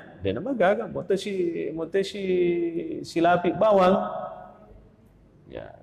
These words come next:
Tapi ko lewa nipi na, minimal telu lapi, na kurane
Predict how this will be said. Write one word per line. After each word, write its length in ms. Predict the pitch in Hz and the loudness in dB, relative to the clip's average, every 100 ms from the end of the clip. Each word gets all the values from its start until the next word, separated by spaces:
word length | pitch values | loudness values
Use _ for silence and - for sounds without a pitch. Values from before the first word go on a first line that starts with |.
| - _ | -20 _
Tapi 320 | - 110 190 190 | -4 0 0 4
ko 160 | 175 | 4
lewa 240 | 170 220 214 | 6 6 6
nipi 400 | 214 - 180 143 | 6 6 4 6
na, 320 | 185 294 320 - - - - | 6 6 2 -2 -10 -8 0
minimal 800 | 139 160 156 151 165 208 247 202 - - - - - - - | 4 6 6 4 4 4 2 -2 -10 -20 -20 -20 -20 -12 0
telu 320 | 127 131 135 | 4 6 6
lapi, 480 | 123 120 120 185 233 - - - - - - _ - | 6 6 4 2 0 -2 -12 -18 -20 -20 -20 _ -6
na 160 | 113 - | -4 0
kurane 720 | 123 120 120 127 170 240 | 4 6 6 4 2 0